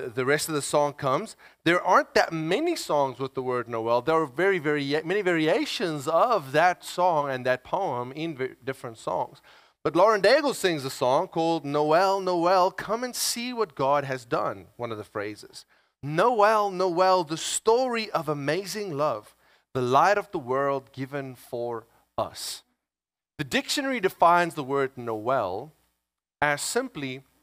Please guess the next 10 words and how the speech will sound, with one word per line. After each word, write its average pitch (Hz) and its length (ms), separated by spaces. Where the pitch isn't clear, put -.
a 180 60
Christmas 202 440
song. - 280
That's 160 220
the 175 100
dictionary 175 580
definition 117 680
of 113 140
the 113 60
word 110 340